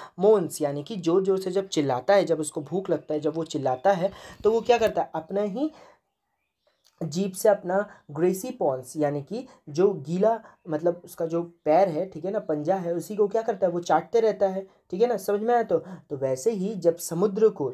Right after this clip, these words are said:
ठीक है, जब समुद्र को भूख लगता है, तो वो क्या करता है,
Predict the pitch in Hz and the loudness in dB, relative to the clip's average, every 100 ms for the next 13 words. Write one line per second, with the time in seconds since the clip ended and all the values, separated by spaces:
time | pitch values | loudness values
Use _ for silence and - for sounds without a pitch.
0 | - 143 196 170 165 - 151 196 208 220 | -8 -6 -4 -4 -6 -6 -6 -4 -4 -4
1 | 185 151 170 156 - 170 165 180 196 226 | -6 -4 -2 -4 -2 -6 -4 -4 -2 -2
2 | 220 175 - | -2 -2 -2